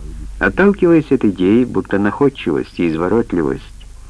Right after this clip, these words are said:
во всяком случае представляют основное значение, ламаисты рассудили, к умению хорошо жить следует присовокупить умение хорошо умереть и успешно выходить из затруднительных положений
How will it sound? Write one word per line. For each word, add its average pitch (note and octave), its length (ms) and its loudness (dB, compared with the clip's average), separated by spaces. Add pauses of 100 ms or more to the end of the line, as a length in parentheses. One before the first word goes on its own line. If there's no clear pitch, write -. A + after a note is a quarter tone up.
(240)
во B1+ 140 -2
всяком A2+ 300 0
случае A2+ 340 0
представляют G#2 720 0
основное G2+ 640 0
значение, G#2+ 640 0 (360)
ламаисты C3+ 680 4
рассудили, B2+ 960 4
к - 100 -4
умению C3+ 480 6
хорошо G2+ 420 2
жить A2 260 0
следует F2+ 420 0
присовокупить F#2 800 -4
умение F2 540 -2
хорошо E2+ 460 -2
умереть A#2+ 500 2 (440)
и F2+ 60 2
успешно D3+ 600 2
выходить C#3 460 0
из A#2 100 2
затруднительных D#2+ 920 -4
положений A#2 720 0